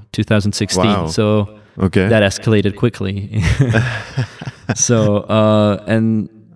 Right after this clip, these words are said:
Speaker 2: And that was just through Instagram that you
Speaker 1: Yeah.
Speaker 2: came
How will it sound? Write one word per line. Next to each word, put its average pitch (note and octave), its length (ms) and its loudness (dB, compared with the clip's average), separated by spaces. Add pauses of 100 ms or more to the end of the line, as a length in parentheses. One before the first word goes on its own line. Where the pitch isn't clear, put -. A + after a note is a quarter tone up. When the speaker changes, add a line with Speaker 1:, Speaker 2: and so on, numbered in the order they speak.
(400)
Speaker 2:
And A#2 100 2
that B2+ 80 4
was A#2+ 140 2
just A2 260 0
through G2+ 220 0
Instagram F2 460 -2
that E2+ 100 0
you F2 220 -6
Speaker 1:
Yeah. A#2+ 140 2
Speaker 2:
came E2+ 320 -6